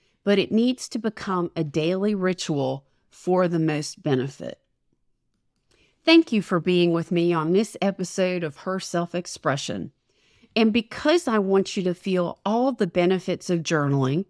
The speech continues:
I will be giving away Her Self-Expression journals to the first twenty women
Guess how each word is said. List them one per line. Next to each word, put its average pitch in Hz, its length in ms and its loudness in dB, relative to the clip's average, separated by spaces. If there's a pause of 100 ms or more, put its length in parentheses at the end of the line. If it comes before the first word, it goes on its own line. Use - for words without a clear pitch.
(440)
I 262 220 4
will 254 180 4
be 170 160 2
giving 170 380 0
away 147 540 0
Her 233 260 -4
Self-Expression 160 1080 -4
journals 165 640 -4 (280)
to 202 140 -2
the 180 120 0
first 226 580 -4
twenty 202 640 0
women 170 540 4